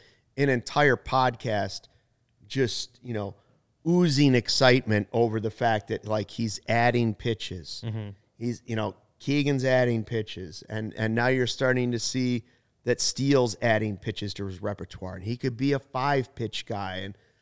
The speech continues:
Speaker 1: like, he gets so excited about that stuff. All I know is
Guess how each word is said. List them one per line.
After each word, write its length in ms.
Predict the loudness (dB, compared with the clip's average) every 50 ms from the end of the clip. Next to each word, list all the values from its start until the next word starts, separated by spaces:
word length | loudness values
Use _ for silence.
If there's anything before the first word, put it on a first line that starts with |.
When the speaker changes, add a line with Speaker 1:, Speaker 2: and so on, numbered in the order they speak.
| _ _ _
Speaker 1:
like, 240 | -6 -6 -6 -6 _ _ _ _ _ _ _
he 120 | -8 -2
gets 220 | 2 2 2 4 2
so 380 | 0 0 0 0 2 2 0
excited 640 | 0 0 -2 -4 -2 -2 0 0 2 2 2 2 2
about 320 | 2 2 2 2 2 0
that 180 | -2 -2 -2 -2
stuff. 380 | -2 2 4 4 4 4 2 -2 _ _ _ _ _ 0
All 240 | 4 6 8 8 8
I 160 | 8 8 8
know 180 | 8 8 8 8
is 220 | 8 6 2 -4